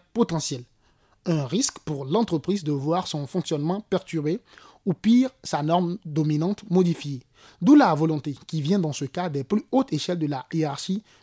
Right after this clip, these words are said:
de limiter l'influence de ce type de profil. Alors, on se demanderait tous, que faire ? Les éviter ? Les éliminer ? Ben, bonne nouvelle. Dans son livre Leading the Revolution, l'Américain Gary Hamel affirme qu'en contribuant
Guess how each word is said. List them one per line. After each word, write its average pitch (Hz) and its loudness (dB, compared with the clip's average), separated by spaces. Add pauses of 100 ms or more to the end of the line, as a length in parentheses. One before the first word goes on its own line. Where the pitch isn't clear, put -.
(100)
de 156 0
limiter 185 4
l'influence 151 -2
de 147 -4
ce 151 -8
type - -8
de 127 -6 (140)
profil. 139 -10 (840)
Alors, 127 -6
on 127 -10
se 135 -10
demanderait 165 0
tous, - -4 (540)
que 175 6
faire ? 151 -2 (400)
Les 143 -2
éviter ? 180 0 (120)
Les 147 0
éliminer ? 208 2 (540)
Ben, 147 -2 (120)
bonne 226 6
nouvelle. 139 4 (560)
Dans 233 4
son 147 0
livre 147 2
Leading 190 4
the 165 4
Revolution, 190 2
l'Américain 214 2
Gary 196 6
Hamel 165 2 (460)
affirme 302 4
qu'en 160 2
contribuant 156 0